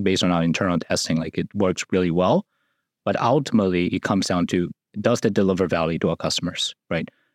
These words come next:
Um, it doesn't matter if I think something is really cool. If the customer says, "That's cool, but it doesn't add value to me, it doesn't save me time," then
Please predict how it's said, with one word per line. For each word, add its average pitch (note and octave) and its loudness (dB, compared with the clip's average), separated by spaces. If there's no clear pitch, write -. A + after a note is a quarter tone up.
Um, E2+ 2
it A#2+ 2
doesn't A2+ 2
matter A2 2
if F#2+ -2
I F2+ -2
think F#2+ -2
something E2+ -2
is D#2 -2
really E2 -2
cool. B2+ 2
If F#2+ -2
the A2 0
customer A#2+ 0
says, F#2+ 0
"That's A#2+ 2
cool, F#2+ 0
but F2+ 0
it F#2+ -2
doesn't G2 0
add F2 -2
value D#2+ -2
to A#2 0
me, A#2 4
it E2 0
doesn't E2+ 0
save E2 -2
me - -4
time," G2 -2
then F2+ 0